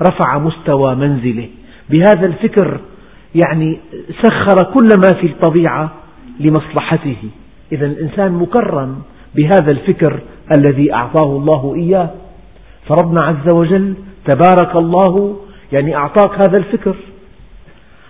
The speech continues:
أعطاك هذه الأعصاب بها تنقل إليك كل ما في المحيط الخارجي من أصوات، من روائح، من أحاسيس، من حرارة، من برودة، من،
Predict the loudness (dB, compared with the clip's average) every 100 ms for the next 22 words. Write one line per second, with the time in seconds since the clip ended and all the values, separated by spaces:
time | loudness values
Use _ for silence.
0 | -4 0 0 2 2 2 2 2 2 2
1 | 2 0 -4 -4 -2 -6 -12 -20 -20 -20
2 | -20 -18 0 4 6 6 4 0 -8 -20
3 | -20 -20 -20 -20 -20 _ -20 _ -12 2
4 | 4 4 4 4 6 6 6 6 4 -2
5 | -16 -18 -20 -20 -20 -2 4 6 6 4
6 | 2 2 2 0 0 -2 -2 -2 -4 -4
7 | -4 -4 -6 -8 -14 -16 -20 -20 -20 -12
8 | -2 2 2 0 -6 -4 0 2 4 2
9 | -2 -4 -4 -2 0 2 2 0 0 -4
10 | -6 -8 -8 -8 -8 -6 -6 -6 -6 -4
11 | -4 -6 -16 -20 -20 -6 -4 -2 -2 0
12 | 2 2 0 -2 -2 -4 -2 0 4 4
13 | 4 0 -2 -2 -2 -4